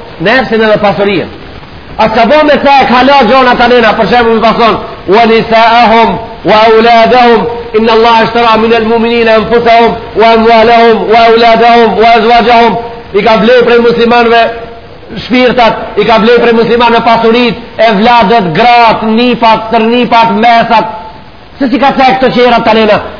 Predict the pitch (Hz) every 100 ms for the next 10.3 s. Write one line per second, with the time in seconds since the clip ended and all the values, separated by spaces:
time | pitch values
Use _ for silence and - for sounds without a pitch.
0 | - - 277 - - 311 302 302 320 311
1 | 254 285 285 269 269 285 240 208 254 254
2 | 220 226 196 151 - - - - - -
3 | - - - - - - - - - -
4 | - - - - - - - - - -
5 | - - - - - 160 190 240 247 240
6 | 214 233 185 175 240 196 - - - -
7 | - - - - - - - - 180 226
8 | 226 269 240 190 233 190 208 254 - -
9 | - - - - - 214 - 262 269 233
10 | 254 190